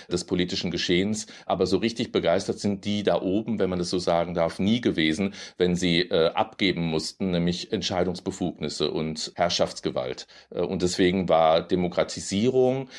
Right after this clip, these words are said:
immer auch ein Kampf derer, die noch nicht berechtigt waren, gegen die, die immer schon berechtigt waren und in den entscheidenden Positionen saßen. Aber wir haben dann in der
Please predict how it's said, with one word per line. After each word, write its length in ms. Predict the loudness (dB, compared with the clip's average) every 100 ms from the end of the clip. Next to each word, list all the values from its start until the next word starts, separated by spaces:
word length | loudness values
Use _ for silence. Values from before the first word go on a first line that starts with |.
| -10
immer 340 | -2 0 2 2
auch 220 | 0 0
ein 80 | -4
Kampf 380 | -2 -2 -2 0
derer, 240 | 2 2
die 100 | 0
noch 260 | -2 -4 -2
nicht 460 | 0 0 -4 -4
berechtigt 560 | -2 0 -2 -4 -6 0
waren, 300 | 2 2 0
gegen 240 | -2 0
die, 160 | -2 0
die 180 | 0 2
immer 260 | 2 2
schon 440 | 2 0 0 0 -2
berechtigt 420 | -2 -2 -6 -2
waren 200 | -2 0
und 80 | -2
in 120 | -2
den 260 | -2 -4
entscheidenden 500 | -6 -4 -2 -2 -2
Positionen 680 | -6 -6 -6 -2 -2 -2 -8 -12 -12
saßen. 400 | -2 0 0 -2
Aber 240 | -2 0 0
wir 120 | 0
haben 220 | -2 -2
dann 180 | 0 0
in 240 | -2 0
der 260 | 2 2 2